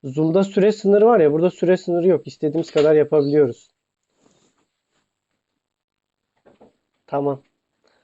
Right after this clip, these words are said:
Tamam, Zoom'a gelin arkadaşlar. Ben şimdi size link atacağım. Zoom'a gelsin o zaman herkes. O diğer grubu da, gruba da yollayın linki.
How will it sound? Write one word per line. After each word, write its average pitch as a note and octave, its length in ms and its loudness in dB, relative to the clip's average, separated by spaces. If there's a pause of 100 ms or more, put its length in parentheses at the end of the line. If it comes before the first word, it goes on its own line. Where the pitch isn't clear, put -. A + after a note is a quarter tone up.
Tamam, F#3 360 2
Zoom'a F3+ 340 2
gelin F3 280 2
arkadaşlar. D3+ 640 0
Ben E3 140 2
şimdi E3 240 -6
size E3 320 0
link E3 220 0
atacağım. B2+ 420 -4
Zoom'a C#3 260 0
gelsin C3 360 -2
o B2 80 -6
zaman B2 260 -6
herkes. F3+ 300 -8 (460)
O D#3+ 180 0
diğer F#3 260 2
grubu E3+ 320 0
da, G3 280 0 (140)
gruba D3+ 440 0
da G3 80 4
yollayın D#3+ 600 2
linki. B2+ 460 -2